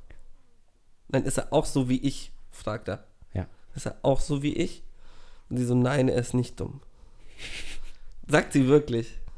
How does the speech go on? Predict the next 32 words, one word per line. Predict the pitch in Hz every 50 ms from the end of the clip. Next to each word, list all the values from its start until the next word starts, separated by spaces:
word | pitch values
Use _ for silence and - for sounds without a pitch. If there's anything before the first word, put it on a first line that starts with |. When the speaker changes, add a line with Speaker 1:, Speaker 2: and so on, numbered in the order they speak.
| - -
Speaker 2:
Ja? | - 107 123 185 247 - - -
Speaker 1:
Ja, | 139 151
ja, | 151 131 123 127 - - - - - -
klar. | 127 123 123 123 131 - - - - - - - - - - - - - - - - - - - - - - -
Zu | - - 139
neunundneunzig | 131 127 135 135 143 139 135 131 131 127 - 123 -
Prozent | - 123 - - 123 120 120
sicher. | 120 120 117 - - - - - - - - - - - - - - - - - - - - - - - - - -
Speaker 2:
Ich, |
Speaker 1:
Ähm, | 135 135 131 131 127 127 131
Speaker 2:
ich | 131 127
glaub | 113 104 101
nicht, | 104 107 107 104 95
aber | 101 101 98 101 95 - - - - - - - - - - - - - - - - -
ich | 135 -
glaube, | - 139 135 147 143 143 131 113
sie | 107 127
sa-, | 131 135 -
sie | 123 120
sagt | 131 123 -
nicht, | 135 127 - - - - - - - -
"Er | - 117
ist | 110 123
nicht | 135 127 -
dumm", | 131 120 110
sondern | 110 113 113 117 107
sie | 104
sagt, | 107 110 101 - - - - - - - - -
"Er | 104 101
ist | 101 98
sehr | 107 104
intelligent." | 98 92 92 98 92 90 92 90 90 90 -